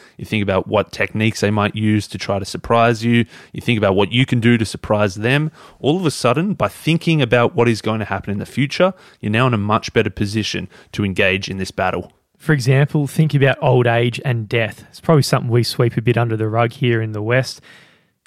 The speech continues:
Speaker 2: If you try and forget about 'em, sooner or later, that enemy is gonna come and just chop your head off <laughs> and all that.
Speaker 1: Yeah, that's it.
Speaker 2: But if you actually think and contemplate about mortality, which is very popular in Buddhism,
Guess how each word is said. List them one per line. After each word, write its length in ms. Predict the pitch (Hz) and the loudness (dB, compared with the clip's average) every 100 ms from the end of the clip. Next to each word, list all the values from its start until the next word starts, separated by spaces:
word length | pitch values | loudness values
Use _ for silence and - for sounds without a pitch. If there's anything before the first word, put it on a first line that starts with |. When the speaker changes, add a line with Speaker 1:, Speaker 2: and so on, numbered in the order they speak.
| - | -10
Speaker 2:
If 80 | 117 | -6
you 60 | 127 | 0
try 140 | 156 | 2
and 80 | 147 | 2
forget 280 | 131 123 123 | 2 2 2
about 260 | 120 127 | 4 4
'em, 140 | 127 123 | 2 0
sooner 280 | - 151 | 2 4
or 60 | 131 | 4
later, 300 | 117 113 117 | 2 0 0
that 260 | 113 120 - | 0 0 0
enemy 320 | 127 120 120 | -2 -2 -2
is 100 | 117 | -2
gonna 160 | 110 117 | -2 -4
come 240 | - 120 | -4 -4
and 100 | 113 | -4
just 140 | 110 - | -6 -6
chop 260 | - 120 | -6 -4
your 100 | 117 | -4
head 140 | 104 110 | -6 -6
off 320 | 113 - - 123 | -8 -10 -10 -6
<laughs> 140 | - - | -2 0
and 140 | 131 | 2
all 140 | 120 113 | 2 2
that. 160 | 113 | -2
Speaker 1:
Yeah, 60 | - - - | -4 -10 -14
that's 220 | 110 - | -14 -8
it. 140 | 104 - | -10 -6
Speaker 2:
But 140 | - 139 | -2 0
if 120 | 135 | 2
you 100 | 165 | 2
actually 380 | 170 - 139 123 | 2 0 -2 -2
think 420 | - 131 127 - | -4 -2 -2 -4
and 200 | - 123 | -6 -6
contemplate 640 | - 127 127 131 - 120 113 | -4 -4 -4 -4 -2 -2 -2
about 240 | 104 117 | -2 -2
mortality, 580 | 117 110 - 113 127 147 | -2 -6 -4 0 2 4
which 180 | 127 - | 2 -2
is 60 | |
very 240 | 107 117 110 | -2 -2 -2
popular 420 | - 113 123 110 | -4 -6 -6 -4
in 100 | 110 | -6
Buddhism, 460 | 120 117 113 117 | -4 -4 -4 -6